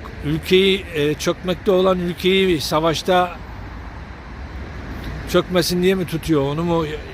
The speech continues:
tasvir etmeye çalışmış? Öbürü de öyle bir şey tutuyordu. Bu da arkadaki, e, şey kaslarını görüyor musunuz?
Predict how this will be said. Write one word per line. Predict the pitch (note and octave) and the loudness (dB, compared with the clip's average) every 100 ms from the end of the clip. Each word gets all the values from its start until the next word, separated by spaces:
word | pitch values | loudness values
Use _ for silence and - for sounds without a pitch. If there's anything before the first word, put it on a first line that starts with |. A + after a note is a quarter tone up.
| - - | -8 0
tasvir | C#3+ - D3+ | 0 0 -2
etmeye | C3+ C#3 C3+ | 0 0 -2
çalışmış? | - B2 A2 A#2 - - - - - - | -2 -4 -4 -6 -8 -8 -10 -12 -12 -6
Öbürü | C3 C#3 E3+ | -2 2 4
de | F3 | 6
öyle | E3 D#3 | 4 4
bir | |
şey | C#3+ D#3+ D3+ | 2 2 2
tutuyordu. | C#3+ D3+ C#3 A#2+ B2+ | -2 -2 -2 -2 -2
Bu | |
da | C#3 D3 C3 - - - - - - - - - | -2 -4 -6 -12 -12 -12 -12 -12 -12 -12 -10 -6
arkadaki, | A#2 A#2 C#3+ C#3 C3 D3 | -4 -2 -2 0 0 0
e, | C#3+ C#3 C3+ C3 C3 C3+ - - - - | 2 2 2 2 0 -2 -8 -10 -10 -8
şey | - B2+ | -4 -2
kaslarını | C3+ B2 C#3+ C3+ | -2 -2 -2 -2
görüyor | C3+ C#3+ F#3 | -2 0 -2
musunuz? | D3 B2 - | -4 -8 -8